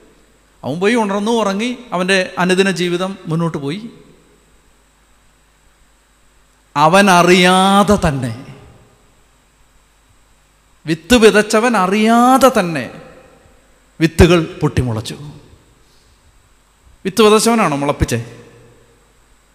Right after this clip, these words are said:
അവനെന്താ ചെയ്യുന്നേ? അവൻ ഉറങ്ങി, ഉണർന്നു, ജോലി ചെയ്തു, മാർക്കറ്റിൽ പോയി,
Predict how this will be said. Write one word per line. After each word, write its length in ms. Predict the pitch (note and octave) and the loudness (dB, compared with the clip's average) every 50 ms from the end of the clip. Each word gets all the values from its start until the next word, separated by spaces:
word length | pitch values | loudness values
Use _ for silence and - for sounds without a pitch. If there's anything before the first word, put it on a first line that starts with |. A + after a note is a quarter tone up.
| _ _ _ _ _ _ _ | _ _ _ _ _ _ _
അവനെന്താ 320 | D3+ E3+ A3 A#3+ C4 C4+ B3+ | -2 0 0 2 2 2 2
ചെയ്യുന്നേ? 320 | - A#3+ G#3+ F#3+ F3 E3 D3+ - - - - - - - | 2 2 0 0 -2 -6 -8 -10 -14 -20 -20 -20 -20 -10
അവൻ 200 | - C3 D#3+ G3 | -6 -4 0 2
ഉറങ്ങി, 300 | G3 F#3+ G3 G3+ A3 C4+ C#4+ | 2 2 2 2 0 0 0
ഉണർന്നു, 420 | B3+ F#3 E3+ F3 F#3 G3 G#3+ B3+ C#4 A3 | -2 -2 -2 -2 -2 -2 -4 -4 -4 -4
ജോലി 240 | F3+ F3+ F#3 G3 | -4 -4 -2 -2
ചെയ്തു, 180 | G3+ G3 A3 C4 B3 | -4 -4 -4 -6 -6
മാർക്കറ്റിൽ 380 | F#3 F3 F3 F3 F#3+ G3 G3+ F#3 | -6 -6 -6 -6 -8 -10 -8 -6
പോയി, 220 | G3 G#3 A#3 B3+ | -6 -4 -4 -4